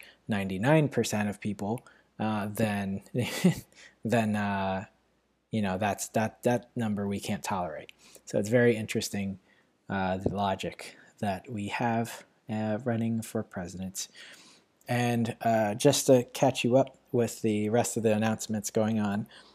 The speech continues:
with, I guess, I, I mean, I guess with me, I don't know how to refer to myself. <laughs> Should I just say with Matthew Diaz or with the Root Level Wellness Company or something like that? It just feels odd to say that. But going, going with me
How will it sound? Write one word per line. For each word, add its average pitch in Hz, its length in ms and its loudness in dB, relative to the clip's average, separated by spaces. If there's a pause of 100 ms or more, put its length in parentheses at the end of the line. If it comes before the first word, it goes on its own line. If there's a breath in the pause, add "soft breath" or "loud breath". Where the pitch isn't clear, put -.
(220 loud breath)
with, 110 520 4 (580)
I 113 80 2
guess, 107 340 0
I, 180 140 4
I 165 120 -2
mean, 139 300 0 (140)
I 123 60 4
guess 135 240 10
with 110 200 4
me, 120 300 2
I 120 60 6
don't 127 140 4
know 117 60 4
how 110 140 2
to 104 80 2
refer 107 300 2
to 107 80 -2
myself. 107 580 0
<laughs> - 60 -8
Should 101 220 0
I 101 80 -2
just - 180 -6
say 101 200 0 (420 loud breath)
with 160 200 8
Matthew 120 320 0
Diaz 90 480 2
or 90 100 -4
with 120 260 0
the 104 540 0
Root 120 280 2
Level 110 360 2
Wellness 107 480 0 (320 loud breath)
Company 95 680 -2
or 101 120 -2
something 101 280 -4
like 95 180 -2
that? 90 300 -4
It 101 120 -10
just - 160 -2
feels 98 240 2
odd 98 200 0
to 98 60 -6
say 98 180 -4
that. 92 240 -8
But - 180 -4 (460 loud breath)
going, 147 540 10 (300)
going 143 300 8
with 127 180 8
me 113 360 4